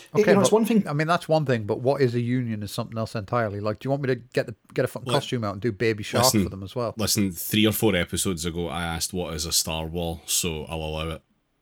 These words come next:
Speaker 1: <laughs> That felt, like, fucking redundant as well, to be fair.
Speaker 2: Well, we're just a redundant podcast, Jamie. Glad you're
Speaker 3: Uh,
Speaker 2: finally on
Speaker 3: yeah,
Speaker 2: board.
Speaker 3: that, that's, that, that's, like, basically fucking fact, so yeah.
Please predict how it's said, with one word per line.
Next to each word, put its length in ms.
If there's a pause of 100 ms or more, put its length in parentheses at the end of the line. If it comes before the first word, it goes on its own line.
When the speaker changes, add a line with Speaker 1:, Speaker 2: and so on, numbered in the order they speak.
(1300)
Speaker 1:
<laughs> 280 (460)
That 220
felt, 340
like, 260
fucking 360
redundant 420
as 140
well, 180
to 60
be 100
fair. 320 (1000)
Speaker 2:
Well, 280
we're 140
just 260
a 60
redundant 500
podcast, 520
Jamie. 280
Glad 300
you're 100
Speaker 3:
Uh, 40
Speaker 2:
finally 260
on 120
Speaker 3:
yeah, 200
Speaker 2:
board. 160
Speaker 3:
that, 180
that's, 320 (120)
that, 140
that's, 380
like, 300
basically 400
fucking 320
fact, 380
so 160
yeah. 240